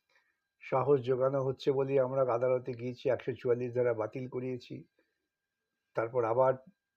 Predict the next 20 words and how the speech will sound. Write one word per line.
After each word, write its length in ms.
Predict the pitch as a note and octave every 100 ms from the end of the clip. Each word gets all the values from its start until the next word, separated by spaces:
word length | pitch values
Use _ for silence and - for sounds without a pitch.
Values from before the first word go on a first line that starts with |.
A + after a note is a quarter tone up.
| C3 B2+ A2+
সে 160 | -
পুলিশ 340 | B2 C#3+ B2+ A#2+
কিছু 220 | B2 A#2
কিছু 160 | C3
জায়গায় 300 | B2 B2 B2
একশো 140 | A2+ -
চুয়াল্লিশ 300 | - A#2 A#2
ধারা 120 | A#2+
জারি 260 | A2 G#2+ A#2
করেছেন। 400 | B2+ B2+ - B2+ D3 _ _ _ _ _ _ G#2+
যারা 260 | A#2+ C3
ওদের 300 | C3 B2+ C3+
মনে 200 | B2+ C3
সাহস 360 | C3+ C3 C3 C#3
সঞ্চার 480 | - A#2+ A#2+ C#3+ C#3
করেছিল, 400 | C#3+ C3+ C3+ B2
পুলিশ 320 | B2+ A#2+ B2+
তাদের 240 | - A#2+ A#2
গ্রেপ্তার 380 | G#2+ G#2+ C3+ B2
করেছেন। 480 | C3 B2+ C#3 B2